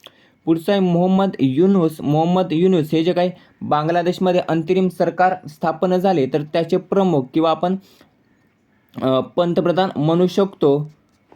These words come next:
तर ते बनलेले आहेत मोहम्मद युनूस. कोणत्या देशाचे? तर बांगलादेश या देशाचे.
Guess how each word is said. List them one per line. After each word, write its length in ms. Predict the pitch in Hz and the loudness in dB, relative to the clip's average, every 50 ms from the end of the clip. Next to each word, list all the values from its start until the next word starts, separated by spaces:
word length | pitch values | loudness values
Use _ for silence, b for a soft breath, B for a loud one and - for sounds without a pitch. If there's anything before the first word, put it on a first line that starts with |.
| _ _ - | _ _ -2
तर 100 | 165 165 156 - - | -2 -2 -2 -2 0
ते 80 | 190 | 0
बनलेले 380 | 196 175 190 185 180 175 160 170 | 2 2 2 0 2 2 2 2
आहेत 180 | 185 180 - - | 0 -2 -2 0
मोहम्मद 480 | 147 151 156 160 165 170 175 180 156 | 0 2 2 2 2 0 0 0 2
युनूस. 240 | 175 170 151 131 127 | 2 2 2 0 -2
कोणत्या 340 | - - 156 160 156 180 180 | -2 -2 -2 0 0 0 0
देशाचे? 360 | 185 185 180 180 151 151 170 | 0 0 0 0 0 -2 -2
तर 200 | - - 196 196 - | -2 -2 -2 -2 -2
बांगलादेश 840 | - 127 120 127 156 156 160 160 160 160 156 147 147 160 165 160 - | -4 -6 -4 -2 -2 -2 0 0 0 0 0 2 0 0 0 -2 -2
या 180 | 139 156 180 - - | -2 -2 -2 -6 -6
देशाचे. 720 | - 123 123 139 139 139 147 135 127 - 120 101 107 123 | -8 -4 -2 -2 -2 0 -2 -4 -2 -4 -6 -6 -6 -10